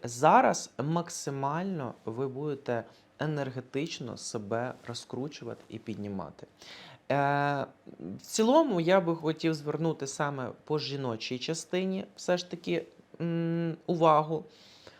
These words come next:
тому що мені показує, що більше у жіночої частини рибок будуть проблеми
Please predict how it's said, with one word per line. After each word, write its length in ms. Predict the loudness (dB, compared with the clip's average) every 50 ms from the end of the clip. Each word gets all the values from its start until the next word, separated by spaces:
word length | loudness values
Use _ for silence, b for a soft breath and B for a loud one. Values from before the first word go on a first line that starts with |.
| B B B -2
тому 220 | 0 2 2 2
що 220 | 0 0 0 0
мені 200 | 0 0 0 -2
показує, 460 | -2 -4 -4 0 2 2 2 0 -2 -6
що 160 | -6 -8 -8
більше 420 | -8 -8 -6 -6 -4 -4 -4 -4 -4
у 120 | -4 -6
жіночої 680 | -4 -4 -4 -2 -2 -2 0 -2 -2 -4 -4 -6 -6 -6
частини 560 | -8 -10 -10 -10 -8 -6 -6 -4 -4 -2 -2
рибок 380 | 0 -2 -2 -2 -2 -4 -6
будуть 400 | -6 -8 -6 -6 -4 -6 -8 -8
проблеми 520 | -8 -8 -6 -4 -2 -2 -2 -2 -4 -6